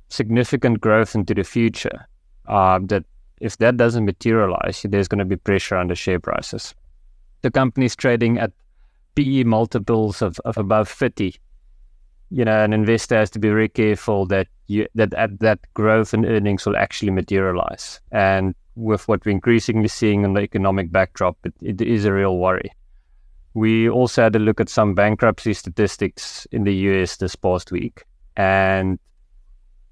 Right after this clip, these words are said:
although not an outlier, bankruptcies are the highest in, in, well, the third highest in the last,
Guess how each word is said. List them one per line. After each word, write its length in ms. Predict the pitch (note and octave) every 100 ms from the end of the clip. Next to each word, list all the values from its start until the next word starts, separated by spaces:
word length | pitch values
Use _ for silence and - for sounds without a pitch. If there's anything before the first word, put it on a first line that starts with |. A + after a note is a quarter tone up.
| - _ _
although 320 | B2 A2 A#2 C3
not 220 | C3+ A#2+
an 120 | A2+
outlier, 760 | B2+ C#3 - G#2+ F#2 - A#2 B2+ -
bankruptcies 720 | G#2+ G#2+ - G#2 - G#2+ - -
are 220 | A2 G#2
the 100 | G2
highest 640 | F#2 G2 G#2+ G#2 G2 - -
in, 380 | A#2+ G#2+ G2+ F#2 - -
in, 480 | - G2+ G2+ G2 G#2+
well, 140 | G#2 F2+
the 100 | G2
third 320 | - C3 A#2+
highest 400 | G2+ G2+ G2 -
in 100 | G#2+
the 60 | G2
last, 400 | F#2+ F#2+ -